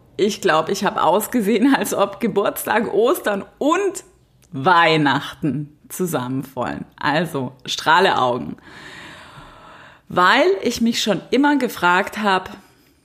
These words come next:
auch als ich klein war, sind wir denn nicht alle ein bisschen Dumbo?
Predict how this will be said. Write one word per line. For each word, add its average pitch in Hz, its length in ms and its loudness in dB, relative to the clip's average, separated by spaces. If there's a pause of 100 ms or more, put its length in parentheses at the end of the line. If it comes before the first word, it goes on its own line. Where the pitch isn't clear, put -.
(920)
auch - 340 -2
als - 260 -2
ich - 120 -18
klein 185 340 -2
war, 180 340 -2 (120)
sind 247 580 -2
wir 202 160 2
denn 190 280 2
nicht 202 300 -4
alle 165 500 2
ein 160 280 0
bisschen 165 640 -4 (580)
Dumbo? 165 1120 2